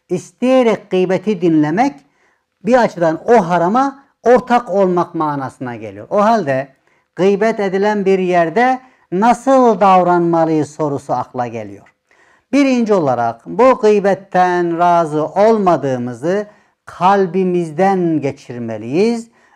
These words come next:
ve gıybetten rahatsız olduğumuzu hissetmeliyiz niyet olarak. İkinci açıdan bir zarar doğurma ihtimali yoksa ya konuşarak veya tavrımızla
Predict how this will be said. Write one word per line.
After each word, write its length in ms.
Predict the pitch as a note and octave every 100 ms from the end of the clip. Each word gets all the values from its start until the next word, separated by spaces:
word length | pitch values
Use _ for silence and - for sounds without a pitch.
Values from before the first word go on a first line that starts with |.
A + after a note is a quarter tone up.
| -
ve 320 | D#3+ E3+ B2+ -
gıybetten 1080 | F#3 G3+ E3+ F#3 - - G3+ G3 F3+ D#3+ D#3
rahatsız 800 | D#3+ D3 F#3 F#3 - A3 G#3 F#3+
olduğumuzu 840 | F3 F3 D#3 D3 D3+ D#3 D#3+ B3 B3+ - _ B3+
hissetmeliyiz 1000 | B3+ - G3 F#3 D#3 B2+ A2+ G#2 G2 _ _ -
niyet 340 | D#3 F#3 F3+
olarak. 540 | B2+ F2+ F2+ _ _ _ _ _ _ _ _ _ -
İkinci 580 | A3 A#3+ A#3+ A3+ B3+
açıdan 720 | - E3 - E3 F#3 C4 C4 - _ _ E3+
bir 280 | G3 C#4+
zarar 580 | C4 G#3 A3+ A#3 A#3+ A3
doğurma 480 | A3 A3 A3+ A#3+ B3+
ihtimali 840 | A3+ F#3 - G3+ G3+ G3 G3 F#3+
yoksa 600 | F#3+ B3 - - B2 C#3 _ _ _ -
ya 300 | F#3+ B3 A#3
konuşarak 840 | A#3+ A3+ A#3 A#3+ E3 C3+ - _ _
veya 420 | D#3+ G3+ G#3 F#3
tavrımızla 880 | - G3+ G#3+ A3+ A#3 G#3+ E3 D#3 F#3